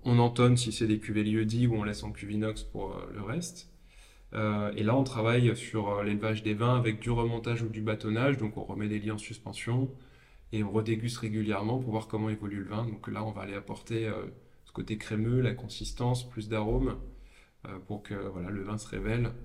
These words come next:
Donc, euh, la, le but du jeu, c'est vraiment de les garder le plus longtemps possible jusqu'à la vendange suivante. Parce qu'à la vendange suivante, il faut vider les cuves pour, euh,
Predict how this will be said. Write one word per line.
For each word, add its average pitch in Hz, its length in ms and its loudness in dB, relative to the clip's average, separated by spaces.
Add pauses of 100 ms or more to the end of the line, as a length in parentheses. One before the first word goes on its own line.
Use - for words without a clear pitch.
(300)
Donc, 107 180 -8
euh, 110 40 -4
la, 107 140 -4
le 104 320 -6
but 117 160 -2
du 120 140 -2
jeu, 147 140 -2
c'est 127 140 -4
vraiment 123 240 2
de 143 60 -2
les 120 100 2
garder 117 240 0
le 113 120 0
plus - 240 -2
longtemps 131 360 2
possible 123 400 -4
jusqu'à 117 260 -2
la 110 120 2
vendange 131 240 0
suivante. 113 400 0
Parce - 120 -20
qu'à - 80 -12
la 104 60 -8
vendange 98 180 -6
suivante, 117 320 -4
il - 60 -14
faut 110 80 -2
vider 107 220 6
les 101 160 0
cuves 113 300 -4
pour, 95 280 -6
euh, 87 40 -8